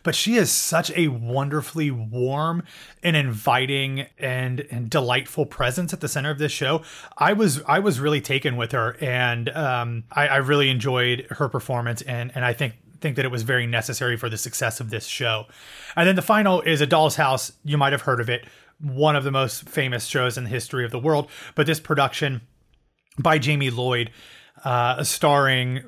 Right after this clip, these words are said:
both Arian Moayed and, most importantly, Jessica Chastain, was revelatory in a lot of ways, mainly because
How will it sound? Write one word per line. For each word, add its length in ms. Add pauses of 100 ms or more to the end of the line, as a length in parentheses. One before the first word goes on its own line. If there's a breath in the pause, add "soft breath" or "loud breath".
both 720
Arian 280
Moayed 600
and, 320
most 220
importantly, 400
Jessica 320
Chastain, 560 (420 loud breath)
was 640
revelatory 680
in 40
a 60
lot 180
of 100
ways, 300
mainly 280
because 420